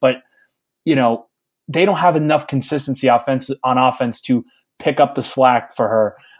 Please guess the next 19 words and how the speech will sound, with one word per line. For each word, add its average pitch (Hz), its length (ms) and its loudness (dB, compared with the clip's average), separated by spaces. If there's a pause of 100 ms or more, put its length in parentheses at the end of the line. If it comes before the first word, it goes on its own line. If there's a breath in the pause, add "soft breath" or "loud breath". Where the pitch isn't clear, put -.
(160 soft breath)
Um, 120 280 2
and 127 120 -6
she 143 140 -2
just, 139 320 0
she 151 160 -2
does 156 220 6
everything. 120 500 4 (400)
And, 131 460 2
um, 131 320 4
this 143 160 2
is 151 60 -2
a 156 100 2
team 160 260 0
that 139 160 0
now 135 360 4
they're 131 120 2
five 139 340 6
and 160 80 -2
twelve. 160 460 4